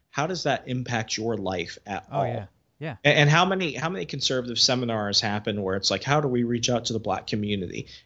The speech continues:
Speaker 1: And it's, like, always either, like, the same, you know, like, black panelists there, or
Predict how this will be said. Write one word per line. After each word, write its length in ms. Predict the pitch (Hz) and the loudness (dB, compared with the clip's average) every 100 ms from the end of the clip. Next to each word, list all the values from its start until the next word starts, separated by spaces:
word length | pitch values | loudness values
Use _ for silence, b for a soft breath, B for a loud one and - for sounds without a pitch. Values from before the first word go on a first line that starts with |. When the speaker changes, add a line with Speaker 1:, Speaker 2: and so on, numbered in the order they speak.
| B | B
Speaker 1:
And 220 | 123 120 | 4 4
it's, 200 | 123 120 | 4 4
like, 140 | 139 - | 2 4
always 320 | 135 131 127 | 4 6 6
either, 180 | 117 120 | 6 6
like, 180 | 117 110 | 4 4
the 80 | 113 | 4
same, 560 | - 104 110 113 123 120 _ _ | 4 2 0 -2 -4 -10 _ _
you 120 | 117 | 0
know, 80 | 110 | 2
like, 240 | 101 98 | 4 2
black 420 | 98 101 107 - - _ | 2 2 2 0 -16 _
panelists 480 | 120 104 107 110 - | 0 0 2 4 4
there, 360 | 113 107 107 120 | 4 4 4 2
or 580 | - 107 107 98 98 | 2 4 4 2 0